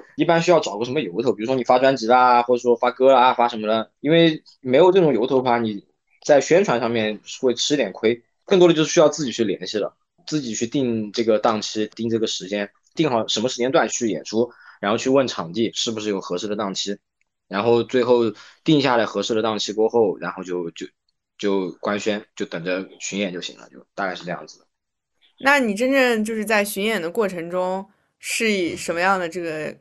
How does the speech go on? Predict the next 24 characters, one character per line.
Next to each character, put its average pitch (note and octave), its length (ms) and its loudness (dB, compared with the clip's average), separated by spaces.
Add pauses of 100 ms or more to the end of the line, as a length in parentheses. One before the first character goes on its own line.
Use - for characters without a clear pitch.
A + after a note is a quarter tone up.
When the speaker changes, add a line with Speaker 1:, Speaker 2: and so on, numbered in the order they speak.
(120)
Speaker 2:
感 E3 200 -2
受 F3+ 240 -4
呢？ C3+ 180 -12 (760)
Speaker 1:
我 C3 140 -4
觉 C#3 120 4
得 E3+ 100 8
很 C3+ 180 -2
开 B2+ 160 2
心 B2 200 0
啊， A#2 160 0
巡 C3 180 2
演 D3 160 6
是 C#3+ 380 6 (100)
就 D3+ 160 6
最 E3+ 220 6
开 D#3 120 2
心 D3 160 2
的 B2+ 200 2
事 - 500 -6
情 A2+ 180 -2
之 A2+ 200 -2
一 G#2+ 60 -2
了 G#2 200 -4
吧。 F2 140 -12